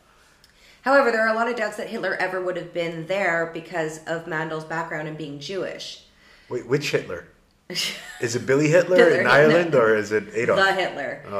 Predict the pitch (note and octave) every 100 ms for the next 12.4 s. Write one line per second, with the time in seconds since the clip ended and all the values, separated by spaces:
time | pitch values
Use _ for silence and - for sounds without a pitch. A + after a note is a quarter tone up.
0 | F#2+ G2 D#2+ - E3 E3 D#3+ F3+ F3 F#3
1 | F#3+ F3 C3 A#2 - F#3+ E3+ E3 - -
2 | - _ _ _ _ _ _ _ _ _
3 | _ _ _ - A3+ B3+ - C4 A#3 A3
4 | G3+ A3+ A3+ A#3+ A3+ A3 G3 F3 G3 F#3
5 | G3 F#3+ - F#3+ F#3 F3 D3+ D#3 E3+ F3
6 | E3 D#3 D#3 D3+ D3 F3 E3 D3+ - A3+
7 | A3 F#3 D#3+ - G3 F3+ - G3 G3+ F#3
8 | D#3+ - - _ _ E3+ F#3+ G#3+ A3 G3+
9 | E3+ - F3+ E3+ A3 F#3+ E3+ E3 D#3+ D#3+
10 | D#3+ E3+ D#3+ - _ _ _ _ - F#3
11 | F3+ F3+ F3 D#3+ D#3+ - - G3 F#3+ F3+
12 | F3 D#3 D#3 -